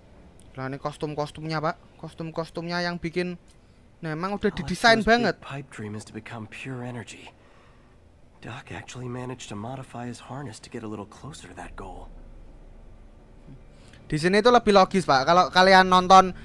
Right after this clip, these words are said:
Speaker 1: The Amazing Spider-Man yang kedua kalau nggak salah ya, itu kan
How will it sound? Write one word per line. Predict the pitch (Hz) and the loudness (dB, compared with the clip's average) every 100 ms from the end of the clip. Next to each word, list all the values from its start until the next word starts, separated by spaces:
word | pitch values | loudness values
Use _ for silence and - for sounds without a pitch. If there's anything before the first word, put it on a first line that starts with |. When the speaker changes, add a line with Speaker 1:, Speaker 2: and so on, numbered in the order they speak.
| - - | -18 0
Speaker 1:
The | 151 196 | 6 6
Amazing | 202 190 214 | 6 6 6
Spider-Man | 190 220 208 185 190 214 220 | 6 6 6 6 8 6 6
yang | 202 190 | 2 2
kedua | 196 190 190 - 160 196 | 6 6 6 4 8 12
kalau | 175 165 | 12 10
nggak | 147 147 | 6 4
salah | 160 160 | 4 4
ya, | 156 | 2
itu | 170 | 0
kan | 202 226 | 0 -2